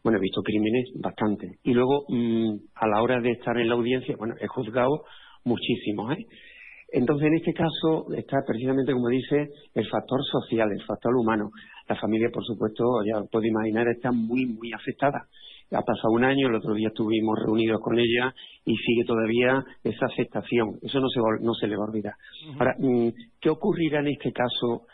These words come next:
Speaker 1: eh, de un crimen de una persona? Crimen sin fundamento ninguno. No tenía ni se conocían las dos personas, o sea que eso es un crimen horrendo, eh, en un momento en que nadie se lo esperaba. Pero si esta persona al final se declara por la Audiencia Nacional, la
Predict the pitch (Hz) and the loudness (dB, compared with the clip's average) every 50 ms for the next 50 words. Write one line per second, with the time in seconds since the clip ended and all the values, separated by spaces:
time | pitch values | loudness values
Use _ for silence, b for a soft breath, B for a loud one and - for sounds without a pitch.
0 | B B B B B - - 120 117 113 110 107 120 120 127 127 123 117 110 - | B B B B B -2 0 2 2 2 2 2 2 2 2 2 2 0 -2 -2
1 | - 131 131 131 123 120 113 113 117 120 120 110 113 101 - 131 120 117 110 107 | 0 0 2 2 4 2 2 2 0 0 0 -2 -4 -4 -2 0 0 0 0 -4
2 | B B B _ - - 143 135 139 151 156 147 - - - _ _ _ - _ | B B B _ -2 0 2 4 4 2 2 0 -6 -14 -20 _ _ _ -20 _
3 | - 147 135 117 - - 123 117 110 107 107 113 123 117 147 139 131 117 110 120 | -2 -2 -2 -2 0 0 0 2 2 2 2 2 0 2 2 2 2 2 2 2
4 | 151 139 110 92 - - _ _ _ _ _ _ b b b b b - - 117 | 2 0 0 -2 -6 -14 _ _ _ _ _ _ b b b b b -6 -2 0
5 | 113 120 117 - 123 117 123 127 131 135 139 - 120 123 127 127 - 120 107 - | 0 0 0 0 0 2 2 4 4 2 2 2 2 0 0 0 0 -4 -2 0
6 | 113 107 101 - - 131 135 139 131 120 113 117 113 - - - - 156 143 120 | -2 -2 -2 -4 -2 2 2 2 2 2 0 -2 -2 -4 -6 -6 -2 0 0 0
7 | 101 101 - 127 98 - 113 117 139 127 120 117 - 123 127 135 147 151 B B | 0 -2 -4 -6 -4 -4 -6 -2 0 0 0 0 0 0 0 2 0 -2 B B
8 | B B - 117 117 120 139 143 143 156 170 175 B B B B B B B B | B B -2 0 2 2 4 4 4 2 0 -2 B B B B B B B B
9 | 127 120 120 117 117 120 117 131 135 139 131 135 135 135 156 143 127 135 117 117 | 0 2 4 4 4 2 2 2 2 2 2 0 2 2 0 0 2 2 0 2
10 | 120 120 117 110 - 113 104 - - 110 101 101 98 - B B B B B B | 2 0 0 0 0 -4 -4 -2 -4 -2 -2 -2 -4 -4 B B B B B B
11 | B B - 113 120 107 151 151 - 180 - 165 131 151 151 143 143 135 117 - | B B 0 0 0 2 0 0 0 0 -2 0 -2 0 -2 0 0 0 -2 -2
12 | - 123 110 117 123 123 107 98 95 - - - b b b b _ _ - - | -2 -2 2 2 2 2 2 0 -4 -10 -18 -20 b b b b _ _ -6 0
13 | - 120 110 110 107 113 120 123 127 127 127 - 117 113 113 110 110 113 117 113 | 0 2 2 2 0 2 0 2 2 0 0 -2 -2 0 0 0 2 2 0 2
14 | 127 123 110 113 104 107 113 113 - - 110 104 | 0 0 0 0 0 0 -2 -2 -2 -2 -4 -4